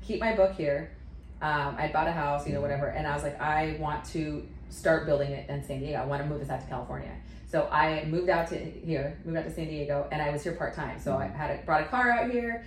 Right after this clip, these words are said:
Speaker 1: I was here three days a week, there two days a week, kinda going back and forth. And I did that for probably three months. Um,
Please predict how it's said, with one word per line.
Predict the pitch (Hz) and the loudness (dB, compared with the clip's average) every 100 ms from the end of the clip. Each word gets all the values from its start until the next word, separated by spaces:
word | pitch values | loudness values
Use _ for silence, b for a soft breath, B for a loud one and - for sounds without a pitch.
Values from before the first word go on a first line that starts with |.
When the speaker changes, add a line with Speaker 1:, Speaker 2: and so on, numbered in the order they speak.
| B | B
Speaker 1:
I | - | -2
was | 151 | 0
here | 202 185 | 0 -2
three | 220 | 0
days | 214 214 208 | 4 4 4
a | |
week, | 202 202 - - | 0 -2 -4 -4
there | 180 - | -4 -2
two | 208 | 0
days | 196 196 | 2 2
a | 185 | 0
week, | 185 185 B B - | 0 -2 B B -6
kinda | 170 | -2
going | 170 160 | 0 2
back | 156 151 | 4 2
and | 160 | 0
forth. | - 151 165 | -2 -2 0
And | 160 | -2
I | 156 | 0
did | 160 165 | 2 4
that | 190 | 4
for | 196 | 4
probably | 208 170 165 160 | 0 2 2 0
three | - - 147 | -2 -6 -4
months. | 147 143 160 - - B B B B - | -4 -4 -8 -12 -16 B B B B 2
Um, | 160 151 147 143 139 | 4 4 2 0 -4